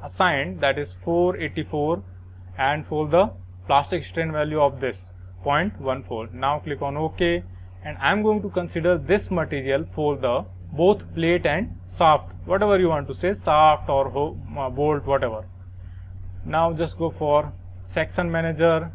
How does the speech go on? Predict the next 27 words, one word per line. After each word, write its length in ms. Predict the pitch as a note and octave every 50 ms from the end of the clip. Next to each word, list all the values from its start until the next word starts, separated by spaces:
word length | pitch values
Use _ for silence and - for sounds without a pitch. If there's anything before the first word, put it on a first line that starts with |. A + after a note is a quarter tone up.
| - -
click 200 | D3 C#3+ C3+ D3
on 160 | C#3 C3+ C3
plate, 420 | - D#3 D#3+ E3 E3 E3 E3 D#3+ - - - - - - - - -
and 160 | C3+ B2+ - - -
instead 380 | F3+ F3+ - - - G#3+ G#3
of 200 | G#3 G#3 F3+ D#3+
linear 340 | D3+ D3 E3 F3+ F#3 F#3 F#3
material, 380 | F3 E3 D3+ D3+ D3 D#3+ F3 F3+
I'm 200 | D3+ C#3+ D3 C#3+
going 160 | C3+ C3+ C3
to 60 | C#3 C3
select 380 | - D3+ C3+ C3+ C3+ C3 C3
the 260 | B2+ C3+ C3 C3 C3 - - - - - - -
elastic 400 | C3+ C3+ C#3 - - - - -
plastic 360 | D#3 D3 C#3+ - - D3 C#3+
aluminium, 580 | C3+ C3 C#3+ C#3+ D3+ D3+ D#3 D#3 E3 F3+ G#3+ - - - -
or 140 | D3 C3 B2
we 140 | B2 B2 B2
can 180 | - B2 A#2+
say 140 | - - C3
non-linear 480 | B2+ B2+ C3 C#3 C#3 C#3+ C#3+ C#3+ C#3+ C#3+
material. 480 | C#3+ C#3+ C#3+ D3+ D3 D3+ E3+ F#3 G#3 - - - - - - - - -
And 220 | C#3+ C3+ C3+ C#3
now 200 | C#3 C#3 C#3 - -
again 600 | C#3 C#3+ D3+ D#3 E3 E3+ F3 F3 F3+ E3+ D#3+ - -
for 160 | D#3+ D#3 D#3
the 380 | D3+ D3+ E3 D#3+ D#3+ E3 E3